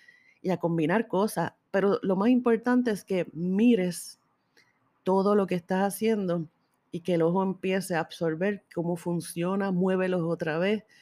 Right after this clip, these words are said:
míralo, mueve otra vez, míralo como cuando vas al espacio de tu habitación, de tu sala, de un, de un salón, de, de un, lo que fuera. Tú sabes que si movemos los elementos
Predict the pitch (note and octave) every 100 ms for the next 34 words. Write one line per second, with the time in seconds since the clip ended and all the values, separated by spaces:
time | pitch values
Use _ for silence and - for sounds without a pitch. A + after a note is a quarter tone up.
0 | _ _ F3 F#3 F3+ F#3 G3 G#3+ A3 _
1 | _ - F#3 F3+ F3+ F#3 F#3 F3+ F3 F#3
2 | A#3 B3 - _ _ _ - F3 F#3 G3+
3 | A#3 B3 F#3+ F#3+ F3+ E3+ E3+ E3 F3 F#3+
4 | F#3+ F3+ - F#3+ G3+ - A3 G#3+ _ D#3+
5 | E3 F3 E3+ D#3+ C#3 C3+ - F3 F#3 F#3
6 | E3+ D3 - F3 F#3 G3 E3+ D#3+ E3 D#3+
7 | D#3 D#3+ D#3 C3+ C#3 G3 G#3+ G#3+ _ -
8 | - _ _ _ D3+ D#3+ D#3 D3+ D3+ D#3
9 | D#3+ D3 D#3 D3 E3 - B3+ G3 F3 _
10 | _ - _ _ _ _ _ E3+ F3 F#3
11 | F#3 F#3 F3+ F3+ D#3+ D#3+ E3 F#3+ F#3+ F#3+
12 | F3+ F3+ F#3+ F#3+ F#3 F3+ D#3+